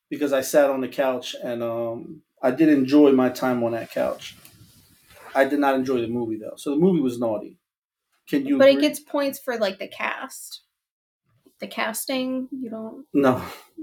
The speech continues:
Speaker 2: No good?
Speaker 1: No.
Speaker 2: No David Duchovny, no points for
Speaker 1: No, he didn't have enough screen time.
Speaker 2: Fair.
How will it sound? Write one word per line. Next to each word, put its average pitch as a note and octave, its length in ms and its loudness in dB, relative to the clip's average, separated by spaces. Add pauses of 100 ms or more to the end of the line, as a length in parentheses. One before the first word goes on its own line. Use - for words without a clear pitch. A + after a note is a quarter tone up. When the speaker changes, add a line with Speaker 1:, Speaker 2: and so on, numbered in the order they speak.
(240)
Speaker 2:
No A#3 160 -6
good? A#3+ 400 -4 (160)
Speaker 1:
No. A2 400 0 (960)
Speaker 2:
No A3 300 2
David A3 380 0
Duchovny, A3+ 600 -4
no G#3+ 200 -2
points A3 360 -10
for G#3 540 -8 (480)
Speaker 1:
No, C3 320 -2
he F3 200 4
didn't F3+ 200 6
have D#3+ 220 2
enough C3 600 -4 (420)
screen C#3+ 360 0
time. A#2 400 -4 (1800)
Speaker 2:
Fair. C#4 520 2